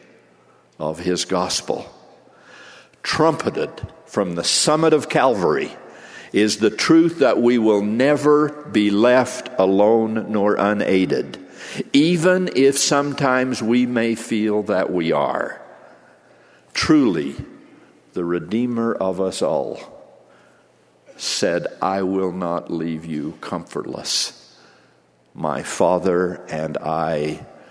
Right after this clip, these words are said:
will come to you and abide with you."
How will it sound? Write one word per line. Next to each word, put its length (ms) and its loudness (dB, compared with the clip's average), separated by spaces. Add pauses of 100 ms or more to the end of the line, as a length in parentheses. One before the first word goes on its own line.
(420)
will 240 -2
come 380 -4
to 140 -6
you 340 -6 (880)
and 120 -4
abide 440 -8
with 240 -14
you." 180 -14